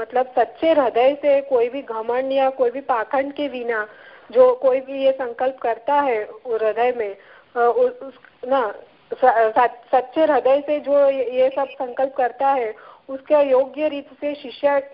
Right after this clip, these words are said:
शिष्य जो, शिष्य ने जो दीक्षा ली है, उसका, अ, जो है वो कल्याण ही होता है।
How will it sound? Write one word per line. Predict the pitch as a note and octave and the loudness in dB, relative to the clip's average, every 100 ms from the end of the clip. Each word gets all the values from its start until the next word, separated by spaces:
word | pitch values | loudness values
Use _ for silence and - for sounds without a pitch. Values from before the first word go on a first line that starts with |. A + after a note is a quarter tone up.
| A#3+ | -18
शिष्य | - C#4 - D4+ | -12 -12 -2 -2
जो, | C#4+ C#4+ A#3+ | 2 2 2
शिष्य | A#3+ C4 - D#4 | -2 -8 -4 -2
ने | D4+ | 0
जो | C#4+ D4 | 0 -2
दीक्षा | A#3+ - - D4 | -4 -4 0 2
ली | D4 C4 | 0 -2
है, | A3+ G#3+ - - - C#4 | -4 -6 -14 -20 -16 -12
उसका, | C4+ - D4 C#4+ C#4 | -4 2 4 4 2
अ, | C#4 B3 C4 B3 A#3 A#3 | 0 -2 -6 -2 0 0
जो | A#3 C4 C#4+ | -2 0 0
है | C#4 C4+ | 2 4
वो | C#4 | 2
कल्याण | C#4+ B3+ B3 B3+ B3+ | 2 0 0 0 -4
ही | C#4 | -6
होता | D4+ B3 G3+ G#3 | -6 -8 -10 -14
है। | F#3+ G3 | -16 -18